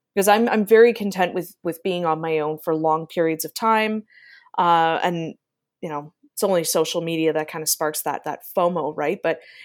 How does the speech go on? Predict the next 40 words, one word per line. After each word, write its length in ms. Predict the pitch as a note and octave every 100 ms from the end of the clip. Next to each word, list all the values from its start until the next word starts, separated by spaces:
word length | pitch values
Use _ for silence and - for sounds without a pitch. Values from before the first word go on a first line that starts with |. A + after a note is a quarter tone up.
| -
you 80 | B3
know, 60 |
if 100 | F#3
I 80 | C4
do 180 | B3 B3+
see 220 | - A#3
something 400 | G#3+ G#3 F#3 F#3
that 140 | F3
they've 160 | F3 E3+
posted 360 | F#3+ F3 - E3+
on 120 | D#3+
social 340 | - D#3+ -
media, 320 | E3 D#3 F3+
I 60 | F3+
try 200 | - G3+
to 120 | F3+
engage 380 | E3+ E3 D#3+ D#3+
with 120 | F3
it 60 | E3+
as 120 | D#3+
best 260 | D#3 D3+ -
as 60 | -
possible. 500 | - B3+ B3+ A#3+ A#3
That 160 | F#3+
way 80 | G3
they 160 | F3+ E3+
know 300 | F3+ F3+ F3+
I'm, 220 | E3 E3+ - - -
I'm 120 | F3
seeing 400 | E3+ - G#3+ G#3+
your 120 | G3+
content, 580 | G3+ F#3+ E3+ E3+ E3+ E3+ -
I 120 | F3
know 160 | F3+
what 220 | E3+ E3+ -
you're 100 | D#3+
up 160 | D3+
to, 300 | - E3 D#3+
and, 140 | D#3+ D#3
and 160 | D#3